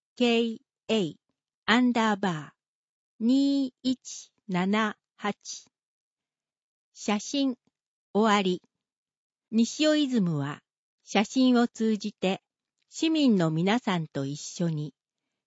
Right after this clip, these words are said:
西尾の様々な魅力を発信する取り組みです。西尾イズム、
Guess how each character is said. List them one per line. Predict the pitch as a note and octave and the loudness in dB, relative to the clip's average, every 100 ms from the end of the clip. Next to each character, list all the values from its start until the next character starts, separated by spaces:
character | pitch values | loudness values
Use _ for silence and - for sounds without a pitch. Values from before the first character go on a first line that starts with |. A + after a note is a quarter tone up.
| - | -4
西 | G3+ G3+ A#3 A3+ | -4 -2 2 4
尾 | G#3+ | 4
の | G3+ F#3 - _ _ | 2 0 -4 _ _
様 | - G3+ B3 D#4 | -4 0 2 2
々 | B3+ G3 | 0 0
な | E3 D3 | 0 -2
魅 | C#3 | -2
力 | D3+ A#3 - A#3 | 0 0 2 2
を | A3+ | 2
発 | - F3+ | -2 -6
信 | - C#4 C#4 | -4 -2 -2
す | - | -2
る | C4 C4 | -4 -2
取 | - A3+ | 0 0
り | A3+ | 0
組 | A3 G#3 | 0 0
み | G3+ | 2
で | E3+ G3+ | 0 -4
す。 | - _ _ _ _ _ _ _ _ _ _ _ _ _ _ _ _ | -10 _ _ _ _ _ _ _ _ _ _ _ _ _ _ _ _
西 | G#3+ G#3+ - C4+ | -4 -4 0 2
尾 | D4+ | 2
イ | D4+ | 2
ズ | C4 F#3 | 0 -4
ム、 | D3+ C#3 | -4 -8